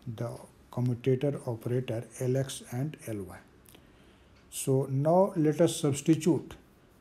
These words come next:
the va-, these two values in equation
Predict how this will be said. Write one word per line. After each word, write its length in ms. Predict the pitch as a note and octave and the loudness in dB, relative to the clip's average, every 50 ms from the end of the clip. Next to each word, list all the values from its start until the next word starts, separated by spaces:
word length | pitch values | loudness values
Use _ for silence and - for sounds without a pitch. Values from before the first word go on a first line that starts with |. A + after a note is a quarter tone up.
| _ - - _ | _ -20 -14 _
the 260 | C3+ A2+ C3 B2+ B2 | -6 -2 0 0 0
va-, 420 | A#2+ A2+ G#2+ G2+ G2+ B2 C3+ - - - - - - | 0 -2 -4 -2 -2 -2 -2 -2 -4 -14 -20 -20 4
these 260 | - D#3+ F3 F3+ F3 F3+ - - | 8 8 8 8 6 4 0 4
two 140 | E3 D#3+ D3+ | 4 4 4
values 640 | B2 A#2+ A#2+ B2 C3 D3 D3+ C3 B2 D3+ D#3 - - - - _ - - - - - - _ _ _ - | 4 4 4 4 4 4 4 4 4 2 0 -4 -12 -20 -20 _ -20 -20 -20 -20 -20 -20 _ _ _ -4
in 320 | - D#3+ E3 F3 F3 F3+ F3+ - | 0 2 4 4 4 2 2 0
equation 760 | D3+ C3+ C#3 - - C#3 C3+ C3+ - - D3+ E3+ E3 - | -2 -2 -2 -2 2 4 4 4 4 2 0 -2 -2 -4